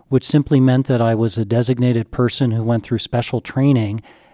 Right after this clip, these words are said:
at the Sheriff's Department for our county, as well as with the F B I and the Homeland Security Bureau. And then I attended briefings at the Joint Regional Intelligence Center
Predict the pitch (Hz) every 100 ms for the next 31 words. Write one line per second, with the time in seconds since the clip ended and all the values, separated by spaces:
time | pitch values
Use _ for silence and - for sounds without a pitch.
0 | - 113 113 - 139 107 95 - 127 127
1 | - - 127 120 123 113 - 107 101 -
2 | 135 135 131 123 - _ - 113 113 117
3 | 117 107 120 101 110 110 - - 107 120
4 | 131 135 127 131 104 92 95 117 120 120
5 | 107 - - 127 127 120 104 104 104 107
6 | - - _ _ 143 151 147 143 131 156
7 | 151 147 110 123 165 - 127 117 117 117
8 | 117 107 123 131 135 120 113 120 113 110
9 | - 131 139 120 104 - 98 92 110